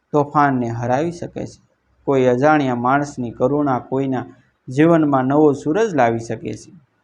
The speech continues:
મિત્રો, આ વાર્તા જે છે એ લેખકના વિચારો દ્વારા કાલ્પનિક રચના કરવામાં આવી છે.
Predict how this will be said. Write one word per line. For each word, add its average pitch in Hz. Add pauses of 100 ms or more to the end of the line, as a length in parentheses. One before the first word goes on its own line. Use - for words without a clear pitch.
(1080)
મિત્રો, 147 (500)
આ 143
વાર્તા 214
જે 202
છે 196
એ 151
લેખકના 190
વિચારો 202
દ્વારા 165
કાલ્પનિક 156
રચના 156
કરવામાં 127
આવી 113
છે. -